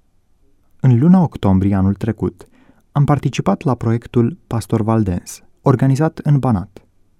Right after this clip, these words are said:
Colportori și pastori au lucrat împreună în diferite modalități: prezentare de seminare în școli și instituții, la stand și din casă în casă.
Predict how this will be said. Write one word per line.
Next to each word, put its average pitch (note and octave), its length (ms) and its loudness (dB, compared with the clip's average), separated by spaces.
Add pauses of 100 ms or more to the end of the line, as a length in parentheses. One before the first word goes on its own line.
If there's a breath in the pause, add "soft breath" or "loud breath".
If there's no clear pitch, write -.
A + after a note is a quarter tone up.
(460)
Colportori A#2 540 0
și D3 120 -2
pastori A2 440 -4 (340 loud breath)
au C#3 120 2
lucrat C#3+ 320 2
împreună A#2 420 4
în A2 80 4
diferite G#2 400 0
modalități: G2+ 800 -4 (380)
prezentare C3 460 0
de D3 120 -2
seminare G#2 480 0
în F2 120 -2
școli G#2+ 400 -4
și - 160 -8
instituții, G#2+ 720 -4 (180)
la G#2+ 160 -4
stand A#2 580 -2
și - 180 -6
din C#3 160 0
casă A2 300 -6
în A2+ 120 2
casă. - 440 -8